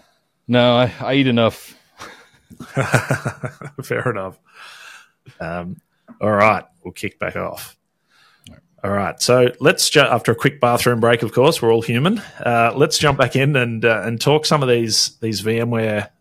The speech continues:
Speaker 2: uh, and Nutanix multi-cloud solutions, right? They're running on, on either Nutanix N C two or they're running on V M ware and V san. Um, and obviously we're, we're sizing environments like we do with H C I, where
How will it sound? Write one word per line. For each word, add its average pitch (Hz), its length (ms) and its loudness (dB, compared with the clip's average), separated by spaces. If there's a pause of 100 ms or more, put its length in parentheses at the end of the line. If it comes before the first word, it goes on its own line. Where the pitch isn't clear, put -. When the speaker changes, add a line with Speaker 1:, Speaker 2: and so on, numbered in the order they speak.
Speaker 2:
uh, 104 240 -4
and 117 180 -4
Nutanix 113 420 -2
multi-cloud 107 600 -2
solutions, 101 800 -6
right? 101 200 -8
They're 110 140 -2
running 131 240 -2
on, 120 440 -2
on 107 140 -4
either 104 220 -4
Nutanix 101 520 -4
N 110 120 -2
C 107 180 -4
two 104 300 -2
or 104 80 -2
they're 98 100 -6
running 104 220 -2
on 98 100 -4
V 110 140 -4
M 107 140 -4
ware 104 140 -4
and 98 120 -6
V 101 120 -6
san. 113 380 -4 (540)
Um, 98 340 -6 (320)
and 110 80 -4
obviously 113 380 -2
we're, 101 280 -6
we're 104 100 -8
sizing 135 440 2
environments 113 560 2
like 107 180 -4
we 107 60 -6
do 104 140 -2
with 98 160 -8
H 107 240 -2
C 98 160 -8
I, 98 260 -6
where 92 240 -8